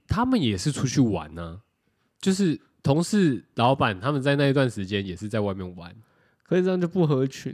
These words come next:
Speaker 2: 啊。
Speaker 1: 我又，什么群？
Speaker 2: 你知道
Speaker 1: 除了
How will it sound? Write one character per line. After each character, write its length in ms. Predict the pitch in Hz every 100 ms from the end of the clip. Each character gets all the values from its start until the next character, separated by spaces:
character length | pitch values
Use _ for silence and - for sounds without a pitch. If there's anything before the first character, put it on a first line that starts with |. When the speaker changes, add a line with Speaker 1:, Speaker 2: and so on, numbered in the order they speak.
| -
Speaker 2:
啊。 220 | 139 156 - _ _ _ _ _ _ _ _ _
Speaker 1:
我 100 | 110
又， 120 | 147 160 _ _ _ _ _ _ _ _ _ _ _ _ _ _ _ _ -
什 160 | -
么 80 | 101
群？ 480 | 131 - - 85 87
Speaker 2:
你 60 | 87 - - - - - - - -
知 160 | 156
道 0 |
Speaker 1:
除 0 |
了 240 | 170 185